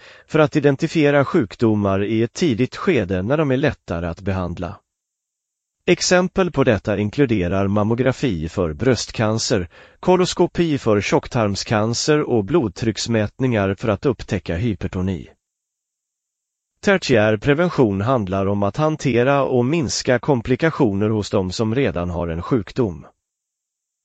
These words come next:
Målet är att förbättra livskvaliteten och förhindra ytterligare försämring av hälsan. Detta kan inkludera rehabiliteringsprogram för personer som har haft en stroke,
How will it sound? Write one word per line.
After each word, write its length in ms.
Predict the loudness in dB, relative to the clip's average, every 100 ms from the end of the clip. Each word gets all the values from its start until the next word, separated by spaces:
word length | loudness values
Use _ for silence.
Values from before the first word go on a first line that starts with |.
| -2
Målet 540 | 4 6 6 4 0 0
är 140 | 0
att 120 | 0
förbättra 600 | 0 2 4 0 2 2
livskvaliteten 1160 | 2 2 -2 -4 -2 0 0 0 0 2 0 0
och 260 | 2 0 2
förhindra 540 | 0 2 2 2 2
ytterligare 680 | 2 -4 _ -4 0 2 2
försämring 680 | 0 -2 0 -2 -2 -4 -4
av 100 | -4
hälsan. 560 | -4 -4 -4 -6 -8 -16 _ _ _ _ _ _ _ _ _ _
Detta 420 | 0 0 2 2
kan 220 | 2 2 2
inkludera 640 | 0 0 2 2 4 4
rehabiliteringsprogram 1400 | 2 2 0 0 0 0 0 -2 -6 -4 0 2 2 0
för 180 | 0 0
personer 600 | 0 0 0 0 0 0
som 200 | 0 0
har 120 | 0
haft 340 | 0 -4 -4
en 140 | -4 -4
stroke, 560 | -2 0 0 -2 -12